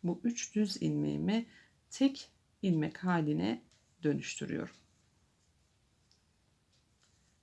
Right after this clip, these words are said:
Bir tane ajur artışı yapıp üç tane düz ilmek örüyorum. Bir, iki,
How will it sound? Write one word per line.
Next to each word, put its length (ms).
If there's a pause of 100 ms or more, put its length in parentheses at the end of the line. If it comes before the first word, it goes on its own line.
Bir 220
tane 400 (100)
ajur 340
artışı 460
yapıp 420 (160)
üç 240
tane 420
düz 220
ilmek 340
örüyorum. 480
Bir, 560 (920)
iki, 420